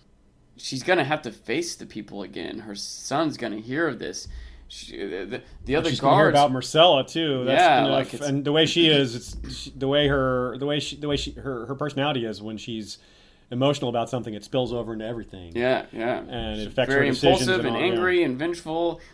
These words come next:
Speaker 1: but she might not even be able to do anything now. You know what I mean? Like, s-, Kevin is back, and he's gonna act as hand of the king. She, wa-, I think at least part of why she wants to talk to Thomas so bad is she can, like,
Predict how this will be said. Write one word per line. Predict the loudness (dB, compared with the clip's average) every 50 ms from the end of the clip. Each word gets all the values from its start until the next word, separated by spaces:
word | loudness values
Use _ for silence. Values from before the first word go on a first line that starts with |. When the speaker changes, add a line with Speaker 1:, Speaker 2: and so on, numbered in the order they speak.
| -10 -4
Speaker 1:
but | -2 -2 -2
she | 0 0
might | 0 0 0 0 -2 -2
not | 0 -2 -2 -2
even | -4 -6 -6 -6
be | -8 -8 -10 -12 -12 -10 -6
able | -4 -2 -2 -2 0 2 2 2
to | 0
do | 0 -2 -2 -2
anything | 0 0 0 -2 -4 -6 -4 -4 -2 -2 -2
now. | -4 -4 -6 -8 -8 -6
You | -4 0
know | 0 2
what | 2 2
I | 2
mean? | 2 2 0 0 0 2
Like, | 2 0 0
s-, | 0 -6 -12 -12 -14 -18 -20 -10
Kevin | 0 4 4 6 6 4 2
is | 0 -2 -2
back, | -2 -2 -2 -2 -4 -8 -18 _ _ -20 _ -8
and | -4
he's | -2 0 0 2
gonna | 2 2 2
act | 2 0 0
as | -4 -6
hand | -6 -4 -4 -6
of | -6
the | -6 -4
king. | -2 -2 -2 -2 -6 -8 -18 -20 -20 _ _ _
She, | -12 -8 -6 -4
wa-, | -2 -2 0
I | 2 2 2 2
think | 0 -2 -4 -2 -2
at | -4
least | -4 -4 -6
part | -4 0 0 2 2
of | 2
why | 2 0
she | 0 -2 -6
wants | -6 -6 -8 -8 -10
to | -10
talk | -4 -2 -2 -2 -2
to | -6
Thomas | -12 -8 -6 -6 -4 -6 -6
so | -8 -8
bad | -6 -4 -4 -4 -4
is | -6 -10
she | -14 -14 -16
can, | -14 -12 -10
like, | -10 -10 -12